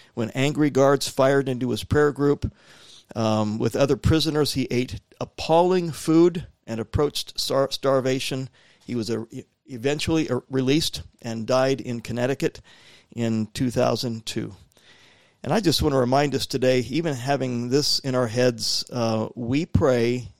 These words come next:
in supernatural strength from natural weakness. We pray today, we pray in supernatural strength,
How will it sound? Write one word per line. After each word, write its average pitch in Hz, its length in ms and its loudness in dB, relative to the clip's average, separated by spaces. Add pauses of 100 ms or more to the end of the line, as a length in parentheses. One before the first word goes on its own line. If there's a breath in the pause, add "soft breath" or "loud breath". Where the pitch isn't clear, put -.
(120)
in 113 180 -8
supernatural 147 1000 -4
strength - 680 -6 (440)
from 107 240 -4
natural 110 640 -6
weakness. - 540 -8 (720)
We 151 220 -2
pray 113 560 0
today, 170 640 -2
we 135 160 -4
pray 117 340 0
in 104 220 -8
supernatural 156 960 0
strength, - 460 -4